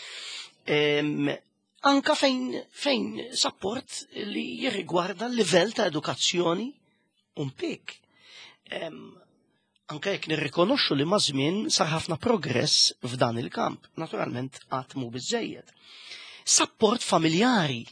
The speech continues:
mod speċjali meta membri differenti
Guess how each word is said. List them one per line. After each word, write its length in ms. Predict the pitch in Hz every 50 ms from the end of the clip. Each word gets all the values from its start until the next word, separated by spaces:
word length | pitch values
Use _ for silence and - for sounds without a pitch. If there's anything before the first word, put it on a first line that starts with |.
| _ _ _ _ _ _ _ _ _ _ _ _ _ _ _ -
mod 200 | 180 214 - -
speċjali 640 | - 254 240 - - 165 151 139 160 180 208 247
meta 380 | 226 180 170 165 - 220 240 262 302 - _ _ _ _ _ _ _ _ _ _ _ _ _ _ _ _ _ _ - - -
membri 540 | 165 170 208 254 247 196 160 147 156 147 -
differenti 720 | 143 190 - - - 190 196 247 262 208 170 - - 107